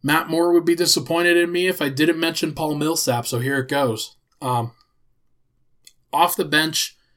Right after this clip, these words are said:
came in instead of JaVale McGee tonight. Uh, it really does seem like Michael Malone is just the way that he is going to orient this bench unit.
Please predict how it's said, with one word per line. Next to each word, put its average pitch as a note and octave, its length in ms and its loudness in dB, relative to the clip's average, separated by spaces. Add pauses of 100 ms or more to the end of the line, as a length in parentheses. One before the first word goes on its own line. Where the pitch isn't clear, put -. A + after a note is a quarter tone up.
(560)
came E3+ 260 -2
in E3 140 0
instead D3+ 360 0
of C#3 120 -2
JaVale C#3+ 400 -2
McGee C3 260 0
tonight. C3+ 540 -4 (380)
Uh, B2+ 240 -8
it E3 180 0
really G#3 240 2
does E3 280 2
seem D#3+ 280 -2
like D3 260 -4 (100)
Michael D3 320 -2
Malone C3 380 0
is B2 160 -4
just - 300 -8 (960)
the C#3+ 140 4
way D3+ 260 6
that D#3+ 100 2
he D#3 200 0
is C3+ 120 2
going C3+ 280 -2
to C#3 120 -4
orient C3+ 560 0
this B2+ 140 0
bench C3+ 360 -4
unit. C3 360 -4